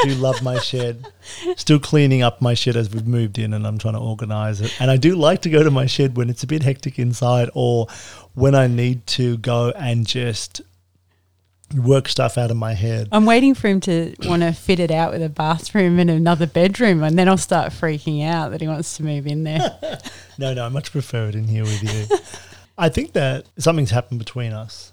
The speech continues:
Speaker 1: and there's been some issue, there's been something going on, and I'm feeling a little bit wounded, feeling a little bit hurt.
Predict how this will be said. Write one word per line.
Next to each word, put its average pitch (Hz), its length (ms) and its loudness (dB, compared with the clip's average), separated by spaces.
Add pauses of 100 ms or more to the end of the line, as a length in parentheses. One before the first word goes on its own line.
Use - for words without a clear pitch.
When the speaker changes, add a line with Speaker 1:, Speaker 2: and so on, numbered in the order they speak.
Speaker 1:
and 131 240 4
there's 120 220 0
been 117 300 -6
some 117 560 -8
issue, 117 340 -6
there's 107 200 -8
been 113 140 -8
something 120 320 -8
going 113 300 -4
on, 110 480 -4 (540)
and 135 120 4
I'm 127 120 2
feeling 170 340 4
a 143 60 4
little 131 160 4
bit 120 260 -6
wounded, 110 420 -8 (280)
feeling 135 300 -4
a - 20 -4
little 120 120 -6
bit 113 140 -10
hurt. 113 380 -8